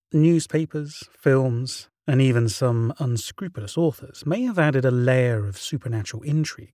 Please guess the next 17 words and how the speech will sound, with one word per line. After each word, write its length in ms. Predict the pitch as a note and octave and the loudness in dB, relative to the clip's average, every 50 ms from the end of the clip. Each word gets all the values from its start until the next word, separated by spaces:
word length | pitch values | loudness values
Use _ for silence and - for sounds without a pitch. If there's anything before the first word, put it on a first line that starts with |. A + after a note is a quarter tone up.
| _ - | _ -16
to 100 | - A#2+ | -16 -16
what 320 | A2+ - A2+ A2 - - | -14 -14 -14 -14 -6 0
were, 300 | C3 D#3 D3+ A2+ F#2 - - _ _ _ _ _ _ _ - | 2 2 2 2 -2 -6 -16 _ _ _ _ _ _ _ 2
in 120 | D3+ D3+ | 4 4
essence, 640 | F3+ F#3+ F3+ - - - G2+ F#2+ - - - - - _ _ _ _ _ _ _ - | 4 2 0 -6 -12 -14 -16 -20 -18 -18 -20 -20 -20 _ _ _ _ _ _ _ 2
ordinary 560 | E3+ D3 C#3+ A#2 G#2+ G2+ F#2+ F#2+ F#2+ F#2+ - | 4 4 4 4 2 -4 -4 -6 -10 -12 -10
accidents. 840 | - B2+ - - - - G2 - - _ _ - - - - - _ _ _ _ _ _ _ _ _ _ _ _ _ _ _ _ _ _ _ _ _ _ _ _ - | -10 -10 -10 -10 -14 -14 -16 -16 -20 _ _ -20 -18 -18 -18 -18 _ _ _ _ _ _ _ _ _ _ _ _ _ _ _ _ _ _ _ _ _ _ _ _ -6
As 160 | F#3 F3 - | -6 -4 -2
we 100 | C4+ A#3+ | -2 -4
sink 380 | - - - F3+ D#3 C3+ A#2 - _ | -2 -2 0 2 2 2 2 -2 _
deep 340 | - B2+ A2 G2+ _ _ _ _ - | -4 -4 -4 -6 _ _ _ _ -2
into 300 | D3 C#3 D3+ D3 - D3 | 2 2 2 2 2 0
the 80 | C3+ | -2
tales 540 | B2 - - - C3+ B2+ B2 A2+ A2 A2 G#2 | -2 -4 0 2 4 4 4 4 2 0 -2
of 100 | A2 G2 | -2 -4
the 80 | A2 G2+ | -4 -6
Triangle, 640 | - - B2 A#2+ A#2 A2 G#2 G#2 - - - - | -4 -2 0 0 0 0 -2 -4 -8 -14 -20 -20